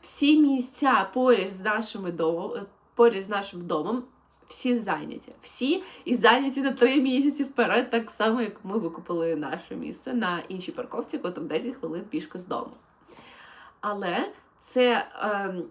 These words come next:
означає, що тепер ми будемо більше гуляти. Я не можу сказати, що це мінус, я не можу сказати, що це плюс, знаєте, це трішки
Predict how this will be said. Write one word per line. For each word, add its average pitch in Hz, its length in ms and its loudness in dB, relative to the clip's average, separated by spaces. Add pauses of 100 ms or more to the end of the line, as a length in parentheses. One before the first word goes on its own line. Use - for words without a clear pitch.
(160)
означає, 220 600 -2
що 277 120 -8
тепер 233 240 2
ми 233 100 0
будемо 226 280 4
більше 214 500 2
гуляти. 202 680 0 (360)
Я 269 160 4
не 466 80 0
можу 349 220 0
сказати, 254 360 -4
що 254 140 -6
це 226 200 -6
мінус, 214 260 -4
я 294 60 0
не 240 80 2
можу 220 160 0
сказати, 196 340 -4
що 233 120 -2
це 247 140 0
плюс, 220 340 2
знаєте, 214 380 -2
це 226 320 0 (260)
трішки 233 560 2